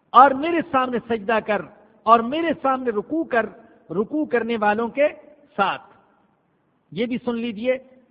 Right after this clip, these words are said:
کہ قرآن کریم میں جہاں نماز کے اجزاء کا ذکر ہے،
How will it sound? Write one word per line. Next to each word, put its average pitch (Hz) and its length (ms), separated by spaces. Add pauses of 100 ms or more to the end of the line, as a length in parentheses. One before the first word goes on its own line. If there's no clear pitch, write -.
کہ 220 140
قرآن 233 300
کریم 277 320
میں 254 140 (960)
جہاں 233 460 (600)
نماز 240 460 (180)
کے 302 100 (180)
اجزاء 233 500 (100)
کا 254 160
ذکر 202 220
ہے، 113 180